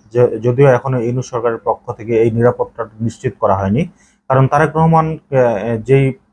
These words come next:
পরিমাণ নিরাপত্তা তাকে দেওয়া উচিত, সেই পরিমাণ নিরাপত্তা কিন্তু এখনো সরকারের পক্ষ থেকে নিশ্চিত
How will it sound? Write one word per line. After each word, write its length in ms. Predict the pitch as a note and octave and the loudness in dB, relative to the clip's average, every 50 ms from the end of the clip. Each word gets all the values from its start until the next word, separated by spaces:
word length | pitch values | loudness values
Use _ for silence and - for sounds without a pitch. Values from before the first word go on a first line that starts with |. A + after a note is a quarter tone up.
| _ - | _ 2
পরিমাণ 300 | C#3 C#3 C3+ C#3+ C#3 C3+ | 2 4 4 4 4 4
নিরাপত্তা 480 | C3+ C3+ C3 B2+ C3+ C3+ C3+ - B2+ | 2 2 2 2 0 -2 -2 -2 -2
তাকে 220 | B2+ B2 A#2 B2+ A#2+ | -2 0 0 -2 -2
দেওয়া 240 | G#2+ A2 A2+ A2 | 0 2 2 2
উচিত, 260 | G#2+ G2+ F#2+ C3+ C#3+ C#3 - | 2 0 -2 -6 -12 -14 -12
সেই 180 | - - C3+ | -4 -2 -2
পরিমাণ 280 | B2 C3 C3 C3 C3 B2+ | 0 0 0 0 0 -2
নিরাপত্তা 440 | B2 A#2+ B2+ A#2+ A#2+ A#2+ - - A#2 | 0 0 0 0 0 -2 -4 -6 -6
কিন্তু 260 | A2+ A#2+ A#2 A#2+ A#2 | -6 -6 -4 -2 -2
এখনো 240 | A2 G#2 - A#2 A2+ | -2 -2 -4 -8 -10
সরকারের 380 | - - A2 G#2+ A2 A2 A2 G#2 | -8 -10 -6 -4 -2 -2 -4 -2
পক্ষ 280 | - G#2+ - - A2 | -4 -6 -6 -6 -10
থেকে 240 | G2 A2 A2 C#3+ E3 | -14 -12 -6 -4 -2
নিশ্চিত 340 | D3+ B2 - - - A2 | -2 -2 -4 -6 -10 -12